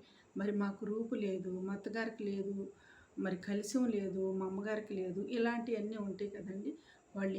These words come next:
ఏమీ చెయ్యవసరం లేదండి. మనం శుభ్రం చేసుకుని ఇల్లంతా క్లీన్ చేసుకుంటాం. లేడీస్ అసలు తెల్లారి లేచిన కానించి ఆ పని మీదే ఉంటాం.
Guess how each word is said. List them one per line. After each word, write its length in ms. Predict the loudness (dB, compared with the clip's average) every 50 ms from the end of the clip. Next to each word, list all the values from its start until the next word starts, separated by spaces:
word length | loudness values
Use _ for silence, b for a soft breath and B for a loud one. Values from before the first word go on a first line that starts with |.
| 0
ఏమీ 260 | 2 6 8 8 8 8
చెయ్యవసరం 580 | 8 6 4 4 4 2 2 0 -2 -2 -2 -2
లేదండి. 500 | -2 0 0 0 -2 -2 -2 -2 -2 -4 -4 -6 B B B B B B B B B -2
మనం 260 | 0 2 2 2 0
శుభ్రం 500 | -2 -2 -2 -4 -2 2 6 10 12 12 12
చేసుకుని 420 | 12 10 4 0 -2 -2 0 0 2 2
ఇల్లంతా 540 | 2 2 4 4 4 2 2 0 0 0 0
క్లీన్ 380 | 0 2 2 4 6 6 6
చేసుకుంటాం. 560 | 4 2 0 -2 -6 -6 -6 -4 -4 -4 -4 -4
లేడీస్ 440 | -2 0 0 2 2 2 2 2 2
అసలు 320 | 0 -2 0 0 -2 -2 -2 -4 B B B B B B
తెల్లారి 400 | -4 -2 0 2 2 2 2 2
లేచిన 480 | 2 2 2 2 0 -2 -2 -2 0 -2 -2
కానించి 720 | 0 2 2 2 2 4 4 4 4 4 2 4 6 6 6 6 4 -4 B B B B B B B B -10 -2
ఆ 160 | 2 6 6 6 6
పని 260 | 6 6 6 6 6
మీదే 340 | 6 4 2 2 6 6 6
ఉంటాం. 380 | 6 6 4 0 -4 -6 -8